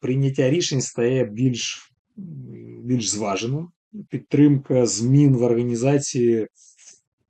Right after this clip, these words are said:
м, стає такою природньою та стійкою. Да? Люди просто проще сприймаються.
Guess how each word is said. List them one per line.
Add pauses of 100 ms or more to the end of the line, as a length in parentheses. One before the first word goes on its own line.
(100)
м, (160)
стає
такою (600)
природньою
та
стійкою.
Да?
Люди
просто (1500)
проще
сприймаються.